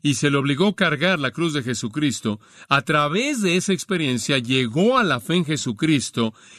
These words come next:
crió a dos hijos, quien entonces se volvieron pilares fuertes en la iglesia en Roma. Su esposa misma se volvió como una madre para el apóstol Pablo.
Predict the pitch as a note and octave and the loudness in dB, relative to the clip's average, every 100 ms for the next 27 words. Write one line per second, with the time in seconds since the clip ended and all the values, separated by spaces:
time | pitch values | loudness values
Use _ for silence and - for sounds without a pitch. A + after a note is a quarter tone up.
0 | _ D#3+ D#3 D#3+ G#3+ B3+ G3+ E3+ G#3 - | _ 2 4 4 4 2 2 2 0 0
1 | C#3 A#2 C#3+ C#3 - C#3 C3 A#2+ G#3+ F#3+ | 0 0 -2 -2 -2 0 0 0 2 2
2 | C#3 A#2+ C3 B2+ B2 D#3+ C#3+ A#2 A#2 B2+ | 0 -2 0 2 2 4 4 2 0 -2
3 | - - _ - D3 E3+ F#3 D3 - F3+ | -14 -20 _ 2 4 4 2 -2 -4 0
4 | F#3+ C#3 B2+ A2+ B2 A#2+ A#2 C3+ C3+ C#3 | 2 0 -4 -4 0 0 0 -2 0 0
5 | D3+ D#3+ A2 - _ _ _ _ - C#3+ | 2 0 -2 -6 _ _ _ _ -4 -2
6 | C#3 E3+ D#3 C3 D#3+ E3 A2+ C3 B2+ B2 | 2 2 2 2 2 2 2 0 0 0
7 | B2 D3 D3+ C#3 C#3+ B2 C3 D3+ B2 A2+ | 2 2 0 0 2 2 2 2 0 -2
8 | A#2+ A#2 A2+ C3+ C#3+ C#3+ B2 F3 C3 F#2 | -2 0 0 -2 -2 -4 -2 -2 -2 -6